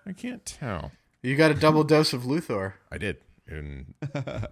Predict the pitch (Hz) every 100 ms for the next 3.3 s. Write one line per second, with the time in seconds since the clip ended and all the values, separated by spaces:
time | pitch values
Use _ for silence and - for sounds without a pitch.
0 | 98 - - 71 71 90 92 117 104 95
1 | 131 135 131 101 98 85 80 82 - _
2 | - - - - _ _ - 120 113 107
3 | 135 147